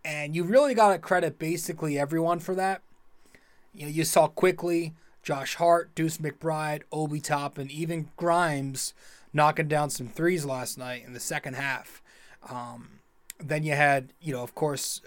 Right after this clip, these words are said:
R J and Randall taking care of the inside game, ten feet and in, doing their thing. Um, but the offense looked much smoother, e-,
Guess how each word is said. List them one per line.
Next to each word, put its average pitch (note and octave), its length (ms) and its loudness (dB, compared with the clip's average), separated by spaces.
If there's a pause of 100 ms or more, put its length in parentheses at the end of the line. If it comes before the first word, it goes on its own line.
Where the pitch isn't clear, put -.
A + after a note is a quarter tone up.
(100)
R D3+ 260 4
J D3+ 260 0
and C#3 120 -4
Randall C#3 360 -2
taking C3+ 340 -8
care C3+ 200 -2
of B2+ 60 -4
the B2+ 140 -6
inside C3 400 -4
game, B2+ 240 -4
ten C#3 240 -4
feet C3 240 -6
and B2+ 100 -8
in, B2+ 300 -8 (340)
doing C3+ 240 -2
their D3+ 200 2
thing. A#2+ 400 -14 (800)
Um, A#2+ 480 -8 (260)
but D#3+ 400 6 (100)
the F3 180 8
offense G#3 500 8
looked E3 180 4
much E3 300 6
smoother, C#3 600 0
e-, D3 40 -8